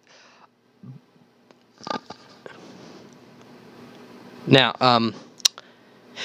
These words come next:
you, I think using unconditional s-, as a synonym with objective i-, is a little misleading, but let's be honest, we are all prone to badly wording things sometimes.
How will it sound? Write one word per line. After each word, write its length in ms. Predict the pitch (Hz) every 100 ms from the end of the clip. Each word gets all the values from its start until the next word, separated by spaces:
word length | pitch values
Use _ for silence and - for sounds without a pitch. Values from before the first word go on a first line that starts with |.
| - -
you, 140 | 165 -
I 80 | 165
think 440 | - 247 - - - - - - -
using 440 | - 190 262 269 226
unconditional 720 | 170 185 180 151 151 170 156
s-, 380 | 135 - - - -
as 160 | 123 123
a 60 | 110
synonym 680 | - 151 151 165 170 160
with 220 | 139 139 -
objective 800 | 135 123 131 143 - 160 151 - - - - - - - _
i-, 40 | 85
is 520 | 64 110 104 123 120
a 80 | 117
little 260 | 135 139
misleading, 680 | 131 120 117 117 107 139 151 - _
but 220 | 131 127 - _ _ _ _ _
let's 200 | 135 -
be 160 | 143 151
honest, 420 | 165 113 92 -
we 180 | 143 151
are 140 | 143
all 320 | 143 151 170
prone 500 | - - 156 135 127
to 80 | 120
badly 540 | 117 123 131 131 131 117
wording 420 | 127 135 117 101
things 320 | 107 98 92
sometimes. 720 | 104 95 98 82 64 92 -